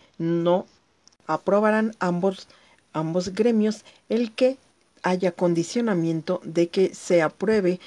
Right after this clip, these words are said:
un aumento presupuestal, pero reformando el régimen de pensiones y jubilaciones.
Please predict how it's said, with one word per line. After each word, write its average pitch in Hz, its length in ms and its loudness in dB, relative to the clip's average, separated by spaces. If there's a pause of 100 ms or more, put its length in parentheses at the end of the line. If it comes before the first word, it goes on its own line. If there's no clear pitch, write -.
(200)
un 175 160 0
aumento 185 500 0
presupuestal, 185 840 -2 (300)
pero 185 320 0
reformando 165 720 -4 (580)
el 202 200 0
régimen 160 400 0
de 196 80 -2
pensiones 156 580 -4
y 185 100 -4
jubilaciones. 139 880 -6